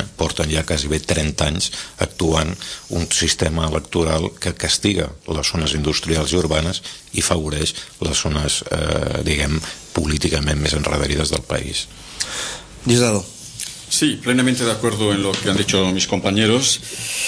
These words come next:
Speaker 3: y añadir, pues, al-, algún dato más. Eh, si solo fuera una tendencia bipartidista, que en esta ocasión ha sido muy fuerte, hubo una auténtica opa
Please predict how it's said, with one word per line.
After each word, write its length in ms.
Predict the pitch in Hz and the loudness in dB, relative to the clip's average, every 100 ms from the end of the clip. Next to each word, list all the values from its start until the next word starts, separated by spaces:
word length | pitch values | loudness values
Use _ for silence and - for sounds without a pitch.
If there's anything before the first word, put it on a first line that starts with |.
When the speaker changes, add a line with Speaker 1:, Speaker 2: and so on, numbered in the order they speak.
| - - - | -2 -2 -2
Speaker 3:
y 140 | 104 113 | 2 4
añadir, 340 | 110 104 139 | 4 2 0
pues, 240 | 131 113 | 0 0
al-, 480 | 110 98 95 90 92 - - | 2 2 2 0 -2 -6 0
algún 380 | 95 92 110 87 | 2 4 2 2
dato 180 | - | 0
más. 400 | 76 67 - - - - - - - - - - | -4 -2 0 -2 -4 -12 -10 -10 -10 -12 -14 0
Eh, 380 | 104 98 98 90 - - - - - - - - | 2 4 2 -2 -8 -20 -20 -20 -20 -20 -18 -2
si 500 | - - 127 113 110 | 2 4 4 4 4
solo 300 | - 165 170 | 2 2 2
fuera 280 | - 135 117 | 2 2 2
una 120 | 110 | 2
tendencia 540 | 110 110 107 107 98 - | 2 2 2 2 0 0
bipartidista, 800 | 101 - 90 - 98 117 - 82 | -2 0 -2 0 0 2 0 -2
que 80 | 90 | 2
en 80 | 101 | 2
esta 160 | - | 0
ocasión 380 | 87 92 104 87 | -2 -2 0 2
ha 60 | 78 | 2
sido 460 | 92 80 76 71 | 2 0 0 0
muy 180 | 78 85 | 0 0
fuerte, 520 | - 92 - 71 90 - - - - | 2 0 -2 -4 -4 -6 -16 -20 -6
hubo 200 | - 95 | -2 2
una 160 | 98 92 | 4 2
auténtica 520 | 90 95 92 - 85 - - - | 2 0 0 0 0 -2 -4 0
opa 460 | 110 101 78 69 | 0 0 -4 -6